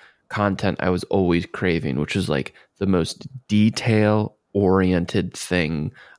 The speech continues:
about what it's like to be a cast member. And I think the story that was super interesting is the fact that, and what I've mentioned here before, is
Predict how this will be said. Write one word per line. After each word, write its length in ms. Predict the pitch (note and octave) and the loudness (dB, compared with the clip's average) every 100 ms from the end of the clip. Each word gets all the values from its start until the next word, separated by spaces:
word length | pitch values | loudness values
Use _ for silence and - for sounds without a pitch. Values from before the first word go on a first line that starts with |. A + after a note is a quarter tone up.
| _ | _
about 540 | F#2 - F2 E2+ D#2+ - | -8 -4 0 0 0 -4
what 200 | E2 D#2+ | -2 0
it's 180 | - - | 0 -4
like 180 | C#2 - | -6 -6
to 80 | |
be 140 | C2 C2+ | -6 -6
a 60 | |
cast 380 | C2 - - - | -4 -6 -6 -8
member. 400 | - A1+ - - - _ - - _ | -8 -6 -6 -8 -14 _ -20 -20 _
And 140 | - | -4
I 60 | F#2 | -4
think 320 | - B2 - | 0 -2 0
the 120 | G#2+ | 0
story 640 | F#2 - - A#2+ A#2 C3 B2+ | 0 -4 -4 2 4 4 4
that 160 | G2 - | 2 -2
was 100 | - | -4
super 320 | - A2 - | -4 -2 0
interesting 680 | G2+ F#2+ F#2 - G2 F2+ - _ _ _ | 0 -2 -2 0 0 0 -4 _ _ _
is 220 | A2 G2+ | 2 2
the 100 | F#2+ | 2
fact 560 | F2+ - G2 F#2 - - | -2 -2 -2 -2 -10 -4
that, 340 | E2+ F2 - _ - | -2 -2 -4 _ -4
and 220 | G#2+ G2 | -2 0
what 220 | F#2+ - _ _ - | 0 -4 _ _ -6
I've 180 | F#2+ | -4
mentioned 360 | F2+ F#2 - - | 0 -2 -2 -2
here 160 | F2+ D#2 | -2 -2
before, 500 | D2 - A#2+ A#2 F#2 | -6 0 2 2 0
is 400 | F#2 F#2 F2+ | 2 2 0